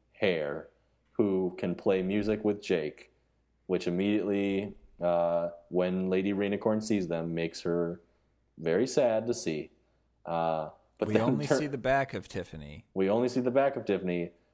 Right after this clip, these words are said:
Speaker 1: but then there's a reveal. And
Speaker 2: 'Cause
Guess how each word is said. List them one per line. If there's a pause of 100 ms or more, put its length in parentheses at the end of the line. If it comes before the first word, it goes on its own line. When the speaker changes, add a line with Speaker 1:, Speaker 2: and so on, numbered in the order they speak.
(160)
Speaker 1:
but
then (840)
there's
a
reveal. (840)
And
Speaker 2:
'Cause